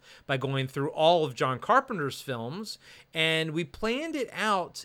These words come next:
and it will take exactly two years. We will end it a-, in December twenty twenty-three with a wrap-up show, but we will be covering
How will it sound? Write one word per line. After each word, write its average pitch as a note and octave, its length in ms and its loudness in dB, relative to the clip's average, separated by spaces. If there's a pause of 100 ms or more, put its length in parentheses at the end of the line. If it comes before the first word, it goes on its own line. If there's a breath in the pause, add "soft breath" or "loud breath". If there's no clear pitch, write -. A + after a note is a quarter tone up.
(100)
and F3 340 -4
it E3+ 160 -8
will E3+ 140 -4
take F3+ 280 -6
exactly C#3+ 920 -2
two G3+ 280 -6
years. C3+ 640 -6 (260 loud breath)
We C#3 160 0
will C#3 280 0
end G3+ 300 -2
it B2 320 -6 (100)
a-, B2+ 320 -2
in B2 520 -4 (120)
December F3 840 0
twenty D#3 340 -4
twenty-three D#3+ 840 -4 (260 loud breath)
with C3 160 -4
a D#3 60 2
wrap-up D3 440 0
show, A2+ 500 -8 (260 soft breath)
but D#3 340 4
we F3 200 -4
will E3+ 320 4
be A#3 160 -4
covering D#3 840 0